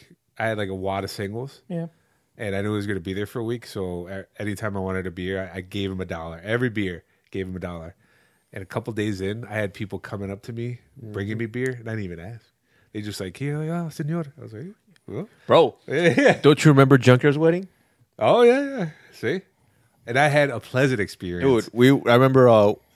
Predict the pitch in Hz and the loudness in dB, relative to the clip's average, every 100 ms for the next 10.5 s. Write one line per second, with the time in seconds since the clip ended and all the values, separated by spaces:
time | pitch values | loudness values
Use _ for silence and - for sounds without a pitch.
0 | _ - 104 - 98 92 87 - _ _ | _ -2 -2 0 0 0 -2 -4 _ _
1 | _ _ _ _ _ _ _ _ _ _ | _ _ _ _ _ _ _ _ _ _
2 | 110 120 139 - 123 120 151 123 110 135 | -2 0 0 0 2 2 2 2 2 2
3 | 104 - 92 90 85 - _ _ - 123 | 0 -6 -8 -8 -8 -14 _ _ -4 0
4 | 107 101 - - 107 110 117 123 107 135 | 2 0 -2 0 2 2 2 4 2 2
5 | 110 98 120 120 123 104 98 107 - 123 | -2 0 4 6 6 4 2 0 4 6
6 | 127 131 120 104 110 - 120 120 123 135 | 6 4 4 4 4 2 0 2 2 0
7 | - 98 90 85 87 - 95 135 139 131 | -6 -6 -6 -6 -10 -4 4 6 8 8
8 | 131 110 - 98 90 _ _ - 113 143 | 8 6 2 -2 -2 _ _ -10 2 6
9 | 139 135 123 123 127 123 113 107 107 104 | 6 6 6 6 4 -2 -4 -2 2 2
10 | 87 - 101 92 | 0 0 0 0